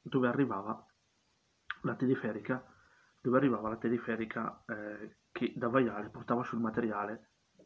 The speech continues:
al forte, che era la, la teleferica nascosta. Poi c'era la, la zona di Passo Marè, dove c'erano tutti i baraccamenti del Genio, dove vi erano anche le grotte ricovero, nascoste dietro, dove vi erano i telefoni, fino ad arrivare a Cima Mughiera,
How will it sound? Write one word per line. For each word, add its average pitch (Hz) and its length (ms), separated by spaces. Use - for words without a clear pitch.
al 113 160
forte, - 520
che - 100
era 123 120
la, 117 200
la 139 80
teleferica 117 480
nascosta. 110 600
Poi 233 140
c'era 110 240
la, 110 260
la 113 180
zona 123 220
di 113 80
Passo 120 320
Marè, 117 360
dove 113 160
c'erano 113 200
tutti - 120
i 135 40
baraccamenti 117 500
del 113 100
Genio, 127 520
dove 123 180
vi 123 80
erano 123 180
anche 127 160
le 120 80
grotte 123 300
ricovero, 127 680
nascoste 123 380
dietro, 135 200
dove 127 160
vi 117 80
erano 113 160
i 110 60
telefoni, 117 560
fino 220 320
ad 226 80
arrivare 196 300
a 165 40
Cima 139 240
Mughiera, 135 560